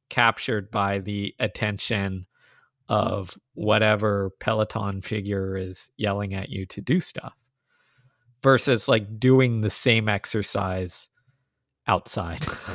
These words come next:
<laughs> by yourself. And I get it. There's, like, benefits and all that stuff.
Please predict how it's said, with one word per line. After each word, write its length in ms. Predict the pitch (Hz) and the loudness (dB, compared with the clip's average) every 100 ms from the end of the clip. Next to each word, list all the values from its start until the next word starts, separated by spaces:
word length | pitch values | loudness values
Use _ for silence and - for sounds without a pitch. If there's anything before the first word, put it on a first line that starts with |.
| - _ | -14 _
<laughs> 520 | _ - - _ _ | _ -20 -20 _ _
by 120 | 123 | 2
yourself. 500 | 107 101 - - - - | 4 0 -6 -6 -6 0
And 100 | 175 | 6
I 120 | 202 | 6
get 180 | 165 151 | 8 6
it. 200 | 147 139 | 6 4
There's, 400 | - 135 131 - | 0 0 0 0
like, 220 | 135 117 117 | 0 0 0
benefits 580 | 120 120 120 107 - | -4 -2 -4 -4 -8
and 100 | 101 | -8
all 180 | 104 127 | -2 2
that 200 | 123 101 | 2 0
stuff. 340 | - - 104 | -2 0 0